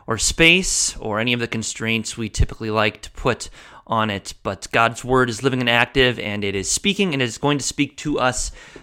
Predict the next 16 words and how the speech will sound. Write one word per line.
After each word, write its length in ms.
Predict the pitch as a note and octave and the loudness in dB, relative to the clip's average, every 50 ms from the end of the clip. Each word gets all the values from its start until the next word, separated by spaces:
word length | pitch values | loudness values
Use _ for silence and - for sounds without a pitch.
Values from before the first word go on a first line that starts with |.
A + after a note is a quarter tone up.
| - - | -10 -4
today. 400 | - C#3 C3 G#2+ G#2 G2 G2 G2+ | -2 -2 0 0 0 -2 -2 -2
So 300 | - - - D3 C3+ C#3 | -2 2 4 6 6 6
the 100 | C3+ C#3+ | 6 4
text 500 | C#3 - - G#3+ A#3+ A#3+ - - - - | 4 4 6 6 6 4 2 -2 -8 -8
for 360 | - - E3+ E3 D#3+ E3 D#3+ | -6 -2 0 2 2 2 2
this 260 | D3 C#3 D3 C#3+ - D3 | 2 2 0 -2 -2 -2
morning's 500 | C#3 C3 C#3 C#3+ C#3+ C#3 C#3 C#3 A2+ G#2 | -2 0 2 2 2 0 -2 -4 -6 -8
message 720 | G2+ G2+ F#2+ F#2 - - G2+ G2 F#2+ G#2 G#2 - - - - - - - - - - - _ _ - | -8 -8 -6 -6 -8 -10 -10 -10 -12 -12 -12 -12 -12 -14 -16 -20 -20 -20 -20 -20 -20 -20 _ _ -4
comes 260 | - D3+ D#3 D3 D3 | 0 0 0 0 -2
from 200 | - D#3+ C#3+ C#3 | -4 -4 -2 0
the 80 | C3 C3 | 0 0
Gospel 640 | B2 B2+ B2 C#3 D3 E3 - - - G3 F3 C#3 | 4 6 6 6 6 6 2 -2 -2 -2 -2 -2
of 120 | A#2 G#2+ G#2+ | -2 -4 -6
Luke, 540 | A2 G#2+ A#2+ D3+ G3 G#3+ - - - - - - - - _ - - - - _ _ _ _ _ - | -6 -2 0 0 0 0 -2 -8 -12 -10 -12 -12 -14 -16 _ -18 -18 -18 -20 _ _ _ _ _ 2
chapter 420 | - D#3 C#3+ C3+ - - B2+ B2 | 6 8 8 8 6 4 -2 -4
two 560 | A2 - - - - F3 F3 F#3 G3+ G#3+ G#3 | -2 -2 -2 0 2 4 4 4 2 0 -2